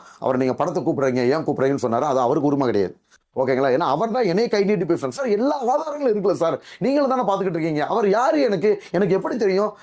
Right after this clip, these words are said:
என்கிட்ட வந்து, "நீ வா." சார், கேட்கறது "வாங்க, நீங்க போங்கன்னு." இப்ப நீங்க கேக்குறீங்க கொஸ்டின், அப்படி கேளுங்களே. அதை விட்டுவிட்டு நீன்னு சொல்றதுக்கு உரிமை இருக்கா சார்? நீங்க சொல்லுங்க. இல்ல கேக்குறேன், அந்த மாதிரி பத்திரிகையாளர்ல இருக்கா? எனக்கும் சார் நிறைய ரிப்போர்ட்டர்ஸ் பழக்கம், நிறைய ரிப்போர்ட்டர்ஸும் எனக்கு சப்போர்ட் பண்றாங்க.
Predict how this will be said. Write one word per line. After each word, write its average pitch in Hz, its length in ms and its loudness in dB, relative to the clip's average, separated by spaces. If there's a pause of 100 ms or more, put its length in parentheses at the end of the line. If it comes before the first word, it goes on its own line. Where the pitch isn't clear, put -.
(140)
என்கிட்ட 226 300 2
வந்து, 285 220 0
"நீ 269 180 2
வா." 269 340 0
சார், - 180 -2
கேட்கறது 233 500 0
"வாங்க, 220 380 2
நீங்க 202 280 2
போங்கன்னு." 190 300 0
இப்ப 175 140 0
நீங்க 165 180 2
கேக்குறீங்க 180 500 0
கொஸ்டின், 135 180 -2
அப்படி 165 320 -6
கேளுங்களே. 208 520 0 (280)
அதை 202 200 0
விட்டுவிட்டு 233 420 0
நீன்னு 277 180 0
சொல்றதுக்கு 185 260 0
உரிமை 185 240 0
இருக்கா 139 180 0
சார்? 117 160 -2
நீங்க 127 160 0
சொல்லுங்க. 107 280 -4 (480)
இல்ல 196 200 -2
கேக்குறேன், 190 340 0
அந்த 170 140 0
மாதிரி 165 60 -2
பத்திரிகையாளர்ல 143 640 0
இருக்கா? 123 360 -2 (180)
எனக்கும் 180 340 -2
சார் 170 220 0
நிறைய 151 260 2
ரிப்போர்ட்டர்ஸ் 151 380 -2
பழக்கம், 160 280 0
நிறைய 143 260 2
ரிப்போர்ட்டர்ஸும் 143 280 -2
எனக்கு 143 300 -2
சப்போர்ட் 139 180 0
பண்றாங்க. 123 440 -2